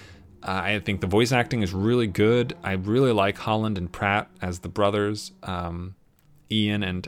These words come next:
and Barley. I think they work well together. Uh,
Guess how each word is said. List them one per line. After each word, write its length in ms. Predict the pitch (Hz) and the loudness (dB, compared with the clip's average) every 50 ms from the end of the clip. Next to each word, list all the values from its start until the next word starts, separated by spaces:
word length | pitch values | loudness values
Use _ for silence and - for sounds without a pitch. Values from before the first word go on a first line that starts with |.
| - | -8
and 180 | - 85 80 78 | -8 -8 -6 -2
Barley. 460 | - 95 101 113 113 113 113 113 113 | 2 2 4 4 2 0 0 -2 -4
I 60 | 110 | -6
think 180 | - - 104 104 | -8 -10 -12 -12
they 80 | - - | -12 -12
work 240 | - - - - | -12 -12 -10 -6
well 160 | - 110 127 131 | -2 0 0 0
together. 540 | 127 120 120 117 113 107 113 117 123 - - - - - - - _ _ _ _ _ _ _ - - | 0 0 0 0 0 0 0 -2 -4 -6 -12 -20 -20 -20 -20 -20 _ _ _ _ _ _ _ -14 -10
Uh, 380 | - 101 98 95 95 92 87 | -6 -4 -2 -2 -2 -2 -4